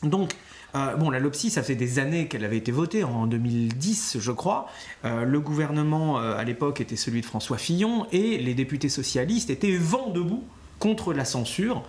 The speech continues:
ont déposé un re-, un recours au Conseil constitutionnel très fourni, euh, qui avait été rejeté, mais étaient complètement opposés à cette censure, qu'ils ont voté des deux mains lorsqu'il s'agissait de l'apologie du terrorisme. Donc il s'agissait du même décret, c'est assez intéressant,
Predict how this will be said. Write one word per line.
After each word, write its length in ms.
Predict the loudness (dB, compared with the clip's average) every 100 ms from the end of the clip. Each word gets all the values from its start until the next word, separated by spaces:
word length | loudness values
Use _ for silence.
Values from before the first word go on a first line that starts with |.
| -14 -2
ont 80 | 0
déposé 440 | 2 2 2 2
un 60 | 0
re-, 140 | -2 -2
un 40 |
recours 280 | -2 2 0
au 20 |
Conseil 320 | 0 0 0
constitutionnel 960 | 0 -2 -2 -2 0 0 0 0 0 -4 -8 -16 -8
très 220 | -4 -2 -2
fourni, 440 | 0 2 2 0 -4 -14 -8 -6
euh, 80 |
qui 100 | -2 0
avait 120 | 0
été 140 | 0
rejeté, 500 | 0 0 0 -2 -2 -12 -20 0
mais 180 | 2 2
étaient 160 | 2 0
complètement 520 | 0 0 0 0 -2
opposés 280 | 0 0 0
à 60 |
cette 180 | -2 -4
censure, 420 | -4 -2 -2 -2
qu'ils 240 | 0 2 2
ont 80 |
voté 340 | 2 0 2 2
des 100 | 2
deux 100 | 2
mains 160 | -2 -4 -14 -20 -20 -20 -8 -2
lorsqu'il 360 | -2 0 -2
s'agissait 500 | 0 -2 -2 0 0
de 100 | 0
l'apologie 400 | 0 0 0 0
du 100 | -2
terrorisme. 380 | -2 0 0 0
Donc 100 | 0
il 40 |
s'agissait 340 | 0 0 0 0
du 100 | 2
même 240 | 2 2
décret, 300 | 0 -2 -4
c'est 100 | -2
assez 160 | -2 0
intéressant, 540 | 0 -2 -2 -2 -4